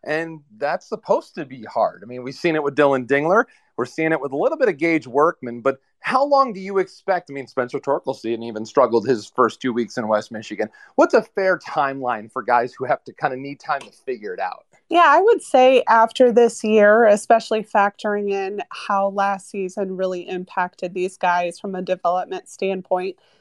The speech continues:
Speaker 2: giving a guy like Spencer Torkelson, who was absolutely spectacular while he was in college,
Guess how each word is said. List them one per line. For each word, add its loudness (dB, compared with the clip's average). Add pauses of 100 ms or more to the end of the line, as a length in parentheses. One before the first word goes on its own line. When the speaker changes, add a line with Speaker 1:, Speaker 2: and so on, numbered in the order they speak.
(220)
Speaker 2:
giving 0
a -2
guy 4
like -2
Spencer -6
Torkelson, -4
who -10
was -8 (100)
absolutely -4
spectacular -2
while 2
he -4
was -6
in -4
college, 0